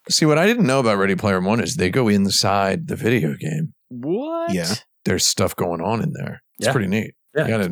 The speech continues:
Speaker 4: basically like, th-, like if you loved Wreck-It Ralph, and I know you did.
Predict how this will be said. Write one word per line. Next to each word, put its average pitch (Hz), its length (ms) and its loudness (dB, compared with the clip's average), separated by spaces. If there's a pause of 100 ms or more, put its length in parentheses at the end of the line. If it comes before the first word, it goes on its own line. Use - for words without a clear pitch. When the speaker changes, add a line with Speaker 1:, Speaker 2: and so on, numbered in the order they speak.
Speaker 4:
basically 135 360 2
like, 101 240 2
th-, 117 240 -4
like 113 200 2
if 107 120 -4
you 110 100 2
loved 113 260 2
Wreck-It 107 280 0
Ralph, 107 420 0
and 85 320 -8
I 90 120 -8
know 98 140 0
you 87 120 0
did. 117 380 -4